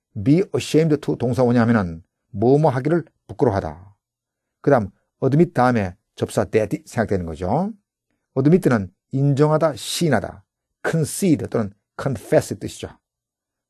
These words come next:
그 다음 has been in the wrong의 동그라미. be in the wrong은 be wrong과 같은 뜻으로 잘못이 있다 이런 뜻이죠. 사람은 자신이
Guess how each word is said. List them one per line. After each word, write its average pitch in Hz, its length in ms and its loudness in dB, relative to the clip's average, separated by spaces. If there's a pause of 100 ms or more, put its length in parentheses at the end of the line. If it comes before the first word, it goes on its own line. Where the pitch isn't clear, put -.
(320)
그 - 100 -4
다음 113 180 0 (220)
has 156 380 4
been 165 240 2
in 139 100 -2
the 127 120 0
wrong의 120 320 4
동그라미. 101 580 -4 (380)
be 147 100 6
in 170 120 4
the 165 120 4
wrong은 120 640 2 (400)
be 156 300 4
wrong과 131 320 4
같은 104 180 -6
뜻으로 85 340 -8 (200)
잘못이 123 380 0
있다 92 300 -2
이런 117 140 -2
뜻이죠. 143 520 -6 (1000)
사람은 139 680 2
자신이 127 500 0